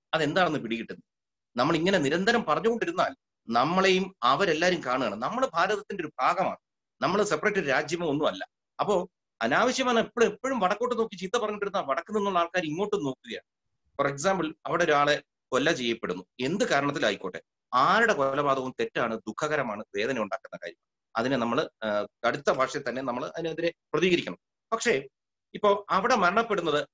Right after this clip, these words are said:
ഒരു ഹിന്ദുവാണ് കൊല്ലുന്നതും ഒരു മറ്റ് ന്യൂനപക്ഷത്തിൽ ഒരാളാണ് മരണപ്പെടുന്നതെങ്കിൽ ഇവിടെ അത് ഭയങ്കരമായി react ചെയ്യും. തിരിച്ച് നമ്മളൊന്ന് ആലോചിക്കുക, നമ്മുടെ സംസ്ഥാനത്ത് എത്രയോ പേർ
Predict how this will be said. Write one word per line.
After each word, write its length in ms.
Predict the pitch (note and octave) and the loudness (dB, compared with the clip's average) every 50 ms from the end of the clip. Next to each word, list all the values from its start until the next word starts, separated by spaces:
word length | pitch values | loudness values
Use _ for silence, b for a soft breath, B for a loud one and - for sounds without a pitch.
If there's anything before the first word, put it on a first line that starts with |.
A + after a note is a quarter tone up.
| _ _ - | _ _ -6
ഒരു 380 | D#3 D#3 D#3+ D#3+ D#3 D3 - - _ _ _ | -2 -2 0 0 0 -2 -4 -10 _ _ _
ഹിന്ദുവാണ് 460 | F#3 G3+ A#3 B3+ C4+ C#4 A#3 F#3+ F#3 | -2 0 0 2 4 4 4 4 4
കൊല്ലുന്നതും 640 | E3 - D3+ C#3+ D#3 F3 G3+ F3 C#3+ B2 A#2+ C3+ - _ _ _ _ | 2 0 -2 0 2 2 2 2 2 0 -2 -4 -6 _ _ _ _
ഒരു 400 | D#3+ D#3 F3 F3 E3 D#3+ D#3 C3+ C#3+ | 0 4 4 4 4 4 0 -6 -6
മറ്റ് 380 | D3+ D3 C#3+ C#3+ - G3+ F3+ D3 | -4 -4 -4 0 2 2 2 2
ന്യൂനപക്ഷത്തിൽ 560 | D3+ F3 G#3 A3+ A3 A3 - G3 F#3+ D#3+ D3+ | 0 0 0 0 0 -2 -4 -8 -4 -2 0
ഒരാളാണ് 300 | D3+ D3 D3 C#3+ C#3+ C3 | 0 2 0 0 -2 -2
മരണപ്പെടുന്നതെങ്കിൽ 680 | A#2 A#2+ C3+ E3+ F3+ F#3 F3+ E3 D3 C3+ B2 B2 C3 - _ - | -4 -4 -2 -4 -4 -4 -6 -6 -6 -6 -6 -8 -14 -16 _ -8
ഇവിടെ 180 | C#3+ F#3 F#3+ | -4 -2 -2
അത് 80 | F3+ D#3+ | -2 -2
ഭയങ്കരമായി 680 | D3+ - - C#3 D#3+ F#3+ F#3+ G#3 G3+ F#3 D#3+ D3 C#3 B2 | -4 -6 -12 -12 -12 -6 -2 0 0 2 0 0 -2 -2
react 360 | A2 A2+ A#2+ B2 - - - | -2 0 0 0 -2 -2 -10
ചെയ്യും. 120 | F2+ - _ _ _ _ _ _ _ _ _ | -14 -14 _ _ _ _ _ _ _ _ _
തിരിച്ച് 240 | E3+ F#3+ A#3 B3 C4+ | 0 0 0 0 2
നമ്മളൊന്ന് 400 | A3+ F#3+ F3 G3 B3+ C4+ A#3+ G3 | 2 2 2 4 2 2 4 2
ആലോചിക്കുക, 400 | E3+ D#3+ E3+ E3 - - - F#2 - _ _ _ _ | 2 0 0 -4 -6 -6 -10 -10 -10 _ _ _ _
നമ്മുടെ 240 | D3 D3+ F3 G#3 G#3+ | -2 -2 0 0 -2
സംസ്ഥാനത്ത് 400 | - D#3+ D3+ - F3 E3 D#3 C#3+ | -2 -4 -2 -2 -2 -2 -2 -4
എത്രയോ 400 | C3 - D#3+ E3 E3+ F3+ F#3+ G3 | -6 -6 -4 -4 -4 -2 -2 -4
പേർ 220 | G3 - C#3 A#2+ | -2 -4 -4 -6